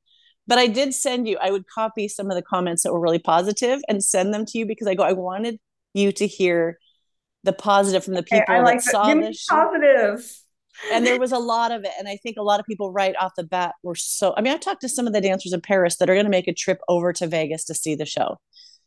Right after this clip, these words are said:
Speaker 1: because they
Speaker 2: Yeah.
Speaker 1: know who you are and they know about Jubilee. And they're like, "Yes." And for, like, those costumes are resurrected. That theater is resurrected. It's this gift.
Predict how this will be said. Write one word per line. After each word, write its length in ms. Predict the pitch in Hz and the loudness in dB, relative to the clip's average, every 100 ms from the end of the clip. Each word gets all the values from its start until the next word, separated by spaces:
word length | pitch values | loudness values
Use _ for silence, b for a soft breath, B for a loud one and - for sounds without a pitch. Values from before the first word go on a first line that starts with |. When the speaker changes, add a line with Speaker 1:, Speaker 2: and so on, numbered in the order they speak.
| - | -6
Speaker 1:
because 300 | 180 220 196 | -2 2 4
they 100 | 190 | 4
Speaker 2:
Yeah. 60 | 180 | 4
Speaker 1:
know 120 | 185 | 2
who 140 | 214 | 0
you 220 | 220 214 190 | 0 0 0
are 320 | 170 170 170 | 0 -2 -4
and 120 | 170 170 | -8 -8
they 80 | |
know 200 | 165 196 | -8 -6
about 220 | 220 190 175 | -4 -4 -4
Jubilee. 380 | 180 165 170 - | -8 -6 -4 -4
And 120 | 175 | -4
they're 120 | 175 | -2
like, 160 | 165 165 - | -2 -4 -8
"Yes." 400 | 175 196 - - | -2 -2 -2 -10
And 140 | 196 180 | -10 -10
for, 140 | 190 175 b b _ _ _ | -10 -12 b b _ _ _
like, 100 | 208 | 0
those 140 | 240 254 | 2 2
costumes 480 | - 294 320 226 190 | 0 -2 2 4 4
are 80 | |
resurrected. 720 | 190 196 180 165 190 - 147 - | 4 4 2 0 0 0 -2 0
That 160 | 170 - | -4 -2
theater 360 | 254 311 240 196 | 2 2 2 0
is 140 | 180 | -2
resurrected. 640 | 175 170 165 180 202 143 - | -4 -4 -4 -6 -4 -6 -6
It's 180 | 160 | -8
this 140 | 185 160 | -8 -8
gift. 540 | 143 220 190 185 - | 0 4 4 2 -10